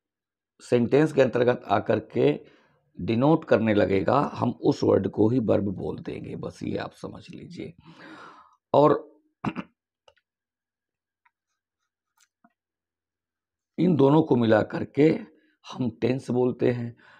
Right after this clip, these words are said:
तो टेंस की आप लोगों ने बचपन से अभी तक बहुत सी पहचानें पढ़ी होंगी और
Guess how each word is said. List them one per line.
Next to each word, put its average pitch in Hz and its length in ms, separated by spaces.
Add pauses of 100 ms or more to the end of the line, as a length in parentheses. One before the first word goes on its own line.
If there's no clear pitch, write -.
(160)
तो 151 80
टेंस 160 540
की 135 480
आप 104 240
लोगों 113 320
ने 131 140
बचपन - 500
से - 180
अभी 107 160
तक 117 200
बहुत 110 320
सी - 160
पहचानें 92 560
पढ़ी - 280
होंगी - 380 (720)
और 110 140